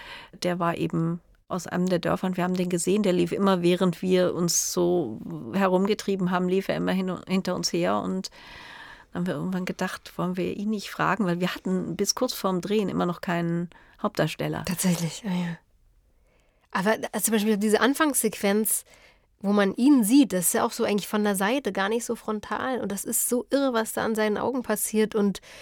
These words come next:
Speaker 2: und wie sich wirklich innerhalb von Sekunden diese Tiefe dieses Menschen und dieses ganze Schicksal irgendwie transportiert und erzählt. Also diese ganze Tragweite der Situation da. Also das, das ist ja irre, also weil der ja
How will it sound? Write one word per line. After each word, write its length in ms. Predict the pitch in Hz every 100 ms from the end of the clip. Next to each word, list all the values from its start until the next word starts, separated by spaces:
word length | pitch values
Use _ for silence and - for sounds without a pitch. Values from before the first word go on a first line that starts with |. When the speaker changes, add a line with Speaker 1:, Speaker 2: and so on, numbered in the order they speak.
| - - -
Speaker 2:
und 220 | 202 180
wie 80 | 214
sich 160 | 208
wirklich 260 | 202 208 196
innerhalb 280 | 208 208 196
von 180 | 214 208
Sekunden 800 | 196 - 254 294 240 208 214 214 - - - _ _ _ _ - -
diese 340 | - 202 185 175
Tiefe 520 | - 277 - 202 196
dieses 480 | 180 190 190 180 -
Menschen 420 | 185 262 - 208
und 120 | 190
dieses 240 | 190 190
ganze 280 | - 202 240
Schicksal 540 | 214 - - - 185 202
irgendwie 500 | 190 180 190 196 190 - - - -
transportiert 640 | - 190 - 185 - 240
und 80 | 196
erzählt. 560 | 175 - 247 269 233 -
Also 180 | 175
diese 340 | 180 190 - 185
ganze 220 | 180 180
Tragweite 640 | 180 - 220 - - 170
der 120 | 190 190
Situation 640 | 180 185 175 - 233 240
da. 220 | 165 - -
Also 160 | 185
das, 360 | 180 185 - - _ _ _ _ _ _ _
das 220 | - 175
ist 180 | 208 -
ja 120 | 185
irre, 220 | 190 226 175
also 240 | 180 190
weil 120 | 180 180
der 120 | 185
ja 320 | 180 180 185